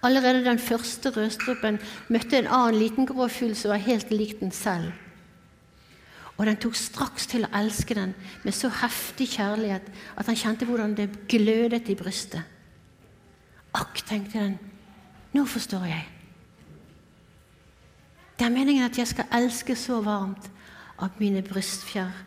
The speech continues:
blir farget røde av kjærlighetsgløden som bor i mitt indre."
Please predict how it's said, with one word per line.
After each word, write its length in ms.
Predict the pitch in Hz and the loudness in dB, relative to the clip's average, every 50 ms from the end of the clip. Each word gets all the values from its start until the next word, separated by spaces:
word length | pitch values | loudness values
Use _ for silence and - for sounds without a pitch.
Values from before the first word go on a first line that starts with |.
| - - - - | -20 -18 -10 -6
blir 100 | 180 175 | -6 -4
farget 400 | - - 190 190 190 185 190 185 180 196 | -2 -2 -2 -2 -2 -4 -6 -6 -6 -4
røde 320 | 190 185 190 196 190 196 | -2 0 0 0 0 0
av 80 | 180 185 | -2 -4
kjærlighetsgløden 1040 | - - 196 180 185 202 208 208 202 202 - - - 202 190 185 175 175 175 165 180 | -4 -4 -4 -2 -2 0 0 0 -2 -2 -4 -6 -4 -2 -2 -2 -2 -2 -4 -4 -4
som 240 | - - 185 180 | -4 -4 -4 -2
bor 240 | 202 202 190 185 185 | -2 -2 -2 -2 -4
i 80 | 170 151 | -4 -4
mitt 220 | 156 170 - - 147 | -4 -4 -6 -6 -6
indre." 300 | 170 170 170 160 151 | -6 -6 -6 -8 -10